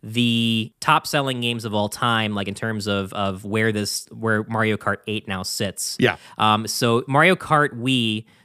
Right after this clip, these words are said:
Speaker 1: sold seventy-nine million units, which doesn't quite reach Wii Sports, which sold eighty-two point nine million units as of September thirtieth. twenty twenty.
Speaker 2: Wow.
Speaker 1: Ac-, apparently, it's still selling copies to this day.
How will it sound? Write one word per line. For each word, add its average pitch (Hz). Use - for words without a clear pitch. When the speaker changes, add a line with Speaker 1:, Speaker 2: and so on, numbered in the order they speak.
Speaker 1:
sold 123
seventy-nine 117
million 113
units, 101
which 117
doesn't 165
quite 156
reach 131
Wii 123
Sports, 117
which 107
sold 110
eighty-two 135
point 113
nine 110
million 104
units 98
as 127
of 135
September 113
thirtieth. 101
twenty 107
twenty. 98
Speaker 2:
Wow. 92
Speaker 1:
Ac-, -
apparently, 135
it's 110
still 117
selling 110
copies 104
to 110
this 95
day. 101